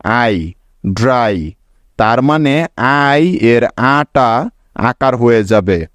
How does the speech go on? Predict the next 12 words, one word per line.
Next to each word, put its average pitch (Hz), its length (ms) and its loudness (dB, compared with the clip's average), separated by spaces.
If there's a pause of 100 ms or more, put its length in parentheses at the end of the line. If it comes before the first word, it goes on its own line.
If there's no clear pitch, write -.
(460)
এবং 139 260 0 (340)
ইটা 147 300 0 (260)
থেকে 127 300 0
যাবে। 101 340 0 (360)
সুতরাং 143 640 0 (420)
ড্র 113 180 0 (720)
যোগ 147 320 4 (500)
আকার 147 360 0 (300)
যোগ 139 340 2 (360)
রসই 120 580 0 (400)
এভাবেই 147 580 2 (140)
মিলে 143 380 4